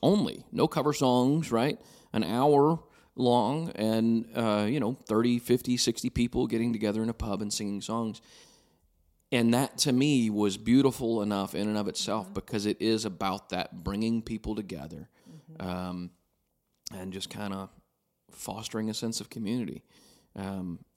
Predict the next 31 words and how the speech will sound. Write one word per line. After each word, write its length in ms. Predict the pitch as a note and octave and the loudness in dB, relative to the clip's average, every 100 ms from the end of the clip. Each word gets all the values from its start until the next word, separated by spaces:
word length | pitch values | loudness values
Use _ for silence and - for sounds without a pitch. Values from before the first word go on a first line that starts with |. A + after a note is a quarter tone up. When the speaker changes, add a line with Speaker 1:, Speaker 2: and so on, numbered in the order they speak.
| _ - | _ -10
Speaker 1:
that 300 | - G#2 B2 | -4 -2 -2
exists, 500 | A2+ G#2 A#2+ A#2 - | -2 2 2 2 0
I 120 | G2+ | -4
think, 300 | A2 G2+ G2 | -4 -4 -4
in 180 | - G2 | -6 -4
Beer 200 | G2 G#2 | -2 -2
and 100 | G2+ | -2
Hymns 320 | G#2 G2+ G2 F#2+ | -2 -4 -6 -8
wherever 380 | F#2+ G2+ G#2+ | -8 -4 -4
you 180 | G#2 G2+ | -2 -4
find 360 | F#2+ G#2 F#2+ D#2 | -6 -6 -6 -8
it, 200 | - - - - _ | -12 -20 -20 -20 _
whether 340 | G2 G#2 G#2 | 0 2 4
it's 300 | G#2 - - - - _ | 2 0 -4 -6 -18 _
Hong 300 | - A2+ A#2+ | 0 2 2
Kong, 600 | A#2+ B2+ A#2+ F2 F2 A2+ - _ _ _ | 2 4 4 2 -4 -6 -12 _ _ _
uh, 380 | - G#2 G2+ G2+ | -4 0 0 -2
or, 500 | - A2 G2+ G2 G2 - | 0 2 4 2 0 0
or 200 | A2 G2+ | -2 0
the 80 | G2+ | 2
U 200 | A#2 B2+ | 4 4
K 500 | - A#2+ A#2 A#2 B2 | 4 2 4 2 2
or 140 | F#2 | 0
California 920 | - A#2+ B2 A#2 - A#2+ A#2+ B2+ C3 | -2 -2 0 0 2 2 4 2 2
or, 180 | F#2 F#2 | 0 -4
or 180 | - F#2+ | -4 -2
right 260 | G2+ A2+ | 0 0
here 320 | G#2+ A#2 B2 A#2+ | 0 -2 0 0
in 260 | G2 F#2 - - - _ - | -2 -6 -10 -20 -20 _ 2
Arkansas. 680 | A#2+ C#3 F#2 - F2 F#2 A2 | 2 4 0 -2 -2 -4 -6
Um, 640 | - G#2 G2 F#2+ F#2+ G2 - | -4 -2 -2 -4 -6 -8 -12